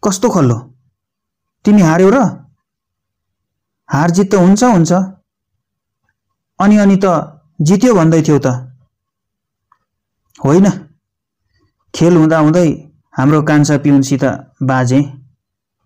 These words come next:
मान्छेले पनि के भन्यो होला, नाथे पिउनसित बाँच्ने भनेर। लामा बाबुले आफ्नो खुइया ताने। लाज त हुन्छ त,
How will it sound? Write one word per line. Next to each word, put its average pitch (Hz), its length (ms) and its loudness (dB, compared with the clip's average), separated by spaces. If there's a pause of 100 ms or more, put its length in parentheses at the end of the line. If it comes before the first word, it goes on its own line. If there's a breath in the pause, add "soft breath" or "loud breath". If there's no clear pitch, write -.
(840)
मान्छेले 160 400 2
पनि 165 220 0 (720)
के 170 160 2
भन्यो 156 280 0
होला, 139 180 0 (760)
नाथे 139 280 0
पिउनसित 127 480 -2
बाँच्ने 120 480 -2
भनेर। 110 320 -4 (1300)
लामा 127 220 -2
बाबुले 113 380 -4 (120)
आफ्नो 127 280 -6
खुइया 135 440 -4
ताने। 101 320 -10 (1600 loud breath)
लाज 180 280 -2
त - 40 0
हुन्छ 190 280 2
त, 214 160 -2